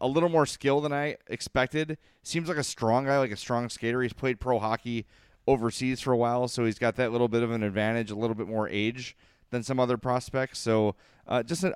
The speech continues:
another guy to keep an eye on. And while none of these guys are superstars, none of these guys are the next Artemi Panarin, there are a couple guys that look like they could be here, you know, full time, and that, that to me is encouraging.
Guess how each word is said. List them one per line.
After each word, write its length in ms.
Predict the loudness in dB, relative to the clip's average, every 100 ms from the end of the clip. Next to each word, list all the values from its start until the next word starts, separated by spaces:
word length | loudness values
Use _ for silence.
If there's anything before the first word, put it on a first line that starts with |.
| 4
another 420 | 6 6 6 4
guy 320 | 6 6 6
to 80 | 4
keep 200 | 0 0
an 100 | 2
eye 300 | 2 2 2
on. 80 | 2
And 100 | 4
while 120 | 6
none 200 | 6 6
of 60 | 6
these 180 | 2 4
guys 280 | 6 6 6
are 100 | 4
superstars, 720 | 4 4 4 6 8 8 8
none 100 | 8
of 60 |
these 180 | 10 8
guys 240 | 6 6 4
are 60 |
the 80 | 2
next 260 | 2 2 2
Artemi 400 | 0 0 0 0
Panarin, 500 | 0 4 4 4 -2 -10 -20 _ _ _
there 160 | 4 6
are 180 | 6 4
a 60 |
couple 260 | 2 -2 -2
guys 360 | 0 2 0 -2
that 180 | -6 -6
look 180 | -4
like 160 | -2 -2
they 120 | -4
could 260 | -4 -4 -4
be 140 | -6
here, 440 | -4 -2 0 -2 -4
you 80 | -4
know, 120 | -6
full 220 | -4 -8
time, 320 | -6 -8 -8
and 120 | -8 -8
that, 160 | -2
that 200 | 0 0
to 80 | 0
me 160 | -2 -2
is 100 | -4
encouraging. 580 | -8 -10 -10 -12 -18